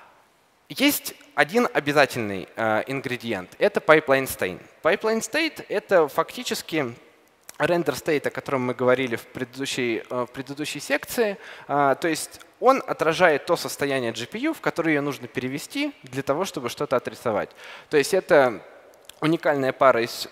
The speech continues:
шейдерных функций и какие-то другие параметры, которые можно передавать, а можно и нет. Важной особенностью этого ингредиента является то, что его не нужно создавать каждый раз, когда мы что-то кладем.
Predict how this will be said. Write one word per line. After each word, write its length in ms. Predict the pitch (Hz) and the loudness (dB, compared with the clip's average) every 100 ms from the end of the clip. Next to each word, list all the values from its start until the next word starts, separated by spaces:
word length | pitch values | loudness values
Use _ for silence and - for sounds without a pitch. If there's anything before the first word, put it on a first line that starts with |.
| - | -14
шейдерных 540 | - - 131 135 151 - | -6 -2 -2 -2 -6 -6
функций 520 | - 330 294 262 220 | -2 -2 0 -2 -4
и 180 | - 262 | -4 -4
какие-то 720 | 165 - 202 185 139 123 - | -4 -4 -8 2 4 4 2
другие 340 | 139 156 170 139 | -2 -4 -6 0
параметры, 560 | 135 190 220 - 135 | 2 2 0 -4 -4
которые 440 | 123 123 165 143 120 | -4 0 2 4 2
можно 680 | 113 143 143 135 123 117 - - _ _ _ _ | -2 -2 -2 0 0 -2 -6 -18 _ _ _ _
передавать, 460 | - 131 135 190 - | -8 -2 0 0 0
а 60 | 143 | -2
можно 360 | 156 139 131 | -2 -4 -6
и 40 | 127 | -6
нет. 200 | 101 76 - - - - | -6 -10 -14 -20 -20 -16
Важной 340 | 131 175 185 202 | 4 6 6 2
особенностью 580 | 190 285 285 233 - 190 | 0 0 0 -4 -2 -2
этого 160 | 175 | 0
ингредиента 500 | 185 165 160 226 220 | -2 -2 -4 -4 -4
является 340 | 151 170 160 - | -4 -6 -8 -6
то, 120 | 285 | -6
что 420 | - 185 180 175 | -2 4 6 6
его 220 | 135 170 | 4 2
не 100 | 208 | 4
нужно 240 | 196 220 175 | 4 0 -2
создавать 420 | 156 135 156 160 | -4 0 2 2
каждый 280 | - 151 143 | -2 -4 2
раз, 180 | 143 - | 2 0
когда 260 | 117 101 | -8 -8
мы 120 | 101 | -8
что-то 300 | 98 - 113 | -6 -6 -6
кладем. 500 | - 123 139 277 311 | -4 -4 0 0 -2